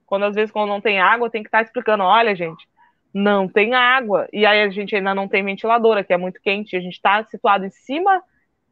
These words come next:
no Morro da Cruz, um dos picos mais altos da cidade de Porto Alegre, que é extremamente quente. Então é isso, a gente vai fazendo o que é possível, né?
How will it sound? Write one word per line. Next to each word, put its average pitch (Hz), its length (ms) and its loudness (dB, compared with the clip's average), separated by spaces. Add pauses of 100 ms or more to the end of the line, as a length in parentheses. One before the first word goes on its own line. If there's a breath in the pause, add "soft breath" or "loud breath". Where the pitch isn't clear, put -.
no 233 200 4
Morro 254 320 6
da 226 140 0
Cruz, 208 300 -4 (140)
um 214 140 -6
dos 208 200 -8
picos - 280 -8
mais 233 300 2
altos 240 240 2
da 208 140 -2
cidade 190 320 0
de - 60 -20
Porto 175 200 -4
Alegre, 170 400 -2
que - 80 -4
é 165 60 2
extremamente 202 600 -4
quente. 180 380 -8 (760)
Então 220 420 2
é 415 100 4
isso, 392 220 4
a 254 40 2
gente 226 260 -6
vai 233 220 4
fazendo 262 600 2
o 285 40 -6
que - 100 2
é 294 60 6
possível, 247 580 -4
né? 165 200 -6